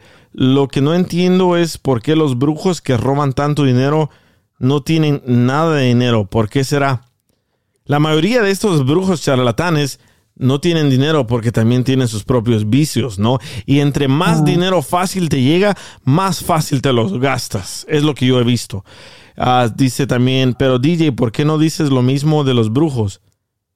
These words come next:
Speaker 1: No, yo no, yo no creo en los brujos. Yo, yo, yo no creo en ningún brujo. He retado a brujos.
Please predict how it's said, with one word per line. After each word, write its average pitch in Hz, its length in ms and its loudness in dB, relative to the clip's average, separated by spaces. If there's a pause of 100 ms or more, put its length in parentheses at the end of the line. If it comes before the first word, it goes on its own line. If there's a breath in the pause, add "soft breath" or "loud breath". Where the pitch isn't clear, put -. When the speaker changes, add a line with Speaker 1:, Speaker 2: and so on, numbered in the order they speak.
(420)
Speaker 1:
No, 147 260 0
yo 131 220 0
no, 185 100 0
yo 147 180 -2
no 185 120 -2
creo 180 240 0
en 175 80 0
los 123 120 0
brujos. 98 520 -6 (240)
Yo, 139 360 0
yo, 160 800 0
yo 135 220 -2
no 170 160 -2
creo 170 220 0
en 165 80 0
ningún 151 340 2
brujo. 180 400 2 (240 loud breath)
He 151 140 0
retado 165 760 0
a 127 100 2
brujos. 180 520 0